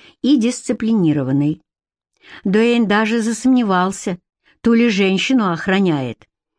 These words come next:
Своим поведением она совсем не напоминала ту, которую описал Брэд.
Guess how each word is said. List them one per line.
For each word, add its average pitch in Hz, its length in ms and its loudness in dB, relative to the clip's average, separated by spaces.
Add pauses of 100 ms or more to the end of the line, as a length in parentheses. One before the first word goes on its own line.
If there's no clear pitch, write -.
(460)
Своим 180 440 0
поведением 175 680 2
она 170 280 0
совсем 202 480 -2
не 208 80 0
напоминала 240 680 0
ту, - 340 -6 (320)
которую 190 440 0
описал 180 440 -2
Брэд. 165 400 -2